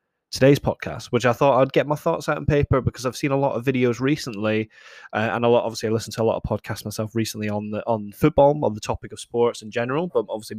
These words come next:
majority football. Um, and I've seen a lot of good videos on it recently, but I just thought I'd put in my two cents and essentially throw my hat in the ring,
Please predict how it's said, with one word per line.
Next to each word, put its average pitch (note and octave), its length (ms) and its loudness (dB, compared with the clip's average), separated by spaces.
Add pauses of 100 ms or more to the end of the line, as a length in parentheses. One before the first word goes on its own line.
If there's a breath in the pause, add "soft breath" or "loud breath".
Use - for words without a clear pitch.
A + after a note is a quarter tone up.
majority A2 400 0
football. - 480 0 (640 loud breath)
Um, A2 440 2 (880)
and B2 440 2 (160)
I've B2 100 0
seen C#3+ 140 2
a C3+ 80 4
lot C#3 140 4
of C3 60 -2
good C#3 240 4 (480)
videos B2+ 460 2
on C3 140 0
it G#2+ 80 -4
recently, A#2 480 0
but A#2 100 2
I A#2+ 100 0
just - 200 -6
thought D3 160 -2
I'd C#3+ 100 -4
put D#3 140 -2
in C3+ 100 -6
my C3+ 160 0
two C3 180 -6
cents B2 300 -6
and - 80 -18
essentially A2+ 400 -6
throw A2 180 0
my A2 140 0
hat G#2 220 -4
in G#2 60 -8
the G#2+ 100 -2
ring, A2+ 280 4